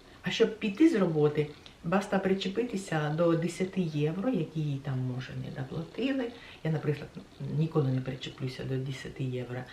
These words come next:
Можу причепитися, все, якщо я хочу піти з, якось знайти якусь причину. І от, і вона знаходить якісь причини. То там щось таке, то там щось таке. І получається новий екстрім.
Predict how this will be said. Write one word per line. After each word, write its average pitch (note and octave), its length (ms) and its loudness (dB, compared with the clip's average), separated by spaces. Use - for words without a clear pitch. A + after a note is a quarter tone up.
Можу D#3 280 4
причепитися, D#3+ 840 -2
все, - 160 -4
якщо D3+ 380 -2
я F#3 160 2
хочу - 380 -4
піти - 520 -2
з, C3 80 -4
якось - 380 -2
знайти D#3 240 0
якусь F3 280 2
причину. C3+ 800 0
І D4 100 6
от, G#4 260 6
і D4+ 80 8
вона C4 400 8
знаходить F#3 540 0
якісь E3+ 220 -2
причини. C3+ 640 -4
То F#3+ 100 0
там F#3+ 300 2
щось D3+ 220 -4
таке, - 260 -2
то - 120 -2
там D3 220 -2
щось - 200 -6
таке. - 360 -10
І G#3+ 960 2
получається G3+ 640 4
новий G3+ 440 6
екстрім. D#3 460 0